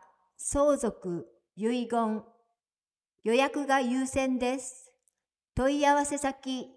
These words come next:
総務課。電話、三二の一七九八。八日木曜、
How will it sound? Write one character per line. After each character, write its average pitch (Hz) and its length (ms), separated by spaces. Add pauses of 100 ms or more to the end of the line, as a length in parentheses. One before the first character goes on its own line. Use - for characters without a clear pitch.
(100)
総 262 380
務 269 160
課。 254 320 (800)
電 254 320
話、 240 280 (340)
三 294 420
二 294 260
の 190 340 (400)
一 294 400
七 254 380
九 247 340
八。 185 520 (1000)
八 269 260
日 277 200
木 247 280
曜、 254 460